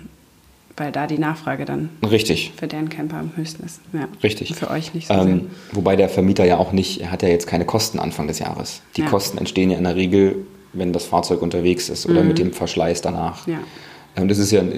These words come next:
Speaker 2: auch ein Zugewinn, weil das Auto würde so oder so rumstehen. Das heißt, wo es für uns ein bisschen runtergeht, ist, ist der Herbst. Allerdings liegt der Herbst jedes Mal auch auf einem höheren Level als noch der Sommer des Vorjahres.
Speaker 1: Hm.
Speaker 2: Und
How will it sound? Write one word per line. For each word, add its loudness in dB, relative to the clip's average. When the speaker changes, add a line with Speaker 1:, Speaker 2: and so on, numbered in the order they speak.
Speaker 2:
auch 2
ein -2
Zugewinn, 2
weil 2
das 2
Auto 0
würde 4
so 2
oder 6
so 2
rumstehen. -2
Das 0
heißt, 2
wo 4
es -2
für -2
uns 0
ein 2
bisschen 0
runtergeht, 2
ist, -8
ist -10
der -6
Herbst. 0
Allerdings 2
liegt -2
der 4
Herbst 2
jedes 0
Mal 2
auch 2
auf -2
einem 0
höheren 4
Level 2
als 2
noch 2
der 6
Sommer 4
des 2
Vorjahres. -2
Speaker 1:
Hm. -12
Speaker 2:
Und 0